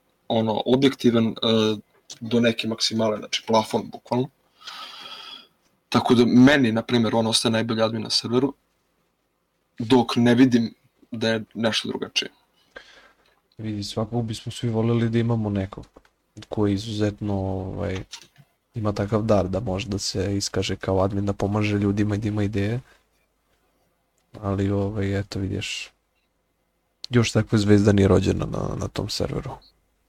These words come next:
Speaker 1: Mm, da, da.
Speaker 2: Nadamo se da će biti neke promene normalne, da se možda, eto, stari neki igrači vrate.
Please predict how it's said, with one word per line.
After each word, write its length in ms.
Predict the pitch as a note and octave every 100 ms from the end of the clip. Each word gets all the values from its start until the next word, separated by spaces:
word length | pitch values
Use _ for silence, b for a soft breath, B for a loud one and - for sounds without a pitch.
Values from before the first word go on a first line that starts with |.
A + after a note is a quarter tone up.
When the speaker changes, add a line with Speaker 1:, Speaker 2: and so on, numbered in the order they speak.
| _ -
Speaker 1:
Mm, 200 | C3 B2
da, 160 | B2 A2 B B _ _ _ -
da. 240 | A#2 A2 G2+ _ _ -
Speaker 2:
Nadamo 400 | G#2 F#2+ F#2+ G#2
se 160 | -
da 40 | G#2
će 120 | A2
biti 240 | G#2+ G#2
neke 200 | G2+ -
promene 440 | - G#2+ G#2+ G2 F#2+
normalne, 440 | G2+ A#2+ A2 G2
da 140 | G2 -
se 200 | - G2
možda, 260 | G2+ F#2
eto, 160 | F2+ -
stari 320 | - F#2+ G2
neki 280 | G2 - -
igrači 380 | F#2 F#2 - F#2+
vrate. 500 | F#2+ G#2+ - -